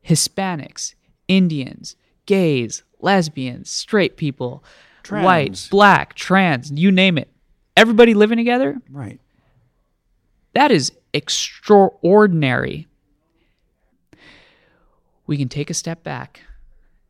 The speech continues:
Speaker 1: and understand that with ambition comes a lot of adversity and challenge, but also a lot of opportunity. As Thomas Paine said, "America, the cause for America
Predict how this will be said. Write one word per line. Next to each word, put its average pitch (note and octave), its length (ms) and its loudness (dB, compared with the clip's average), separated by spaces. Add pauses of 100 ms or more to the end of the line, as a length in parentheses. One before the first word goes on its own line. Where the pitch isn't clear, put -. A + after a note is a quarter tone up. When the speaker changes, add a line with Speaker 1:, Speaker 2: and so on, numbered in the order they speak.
(140)
Speaker 1:
and B2+ 140 -12
understand C#3 720 -8 (480)
that B2 160 -4
with C#3+ 240 -2
ambition D3+ 640 -6 (160)
comes B2+ 300 -10
a - 40 -14
lot B2 520 -4
of C3 80 -4
adversity B2+ 560 -6
and A#2 100 -6
challenge, C3 500 -10
but - 140 -16 (140)
also C3+ 400 -10
a C3 40 -4
lot A#2 160 -4
of B2 60 -8
opportunity. B2 680 -12 (640)
As C#3 140 -12
Thomas C#3+ 320 -8
Paine C3+ 300 -8
said, A#2+ 140 -10
"America, B2+ 600 -4 (540)
the - 80 -12
cause F3 520 -2
for - 120 -10
America A#2+ 600 -10